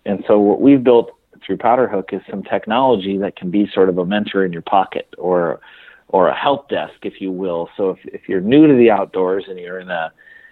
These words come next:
an area where maybe you don't know where to go, or you're not sure how to do it, or you're traveling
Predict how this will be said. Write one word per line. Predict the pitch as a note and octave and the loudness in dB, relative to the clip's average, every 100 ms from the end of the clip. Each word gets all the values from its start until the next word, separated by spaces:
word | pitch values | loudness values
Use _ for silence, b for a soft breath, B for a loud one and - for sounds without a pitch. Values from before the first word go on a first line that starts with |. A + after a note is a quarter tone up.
| b - | b -6
an | F#2 | 0
area | F#2 G2+ G2 | 2 4 6
where | F#2+ F2 | 6 4
maybe | F2+ G2 F#2+ | 0 0 0
you | F#2+ | 0
don't | F2+ G2+ - | 0 -2 -2
know | F#2 | -2
where | F2+ F2 | 0 0
to | |
go, | F2 C#2 B1 - | -2 -4 -4 -8
or | F2 | -10
you're | F#2 | -4
not | G2+ - - | -4 -4 2
sure | A#2+ A2 | 4 4
how | G2+ | 2
to | F2 | 0
do | D#2+ E2+ | -2 -2
it, | C2+ - | -4 -6
or | F2 F#2+ | -2 -2
you're | F#2 F#2+ | -2 -2
traveling | - G2 C3+ A#2 D#2+ | 0 2 4 2 0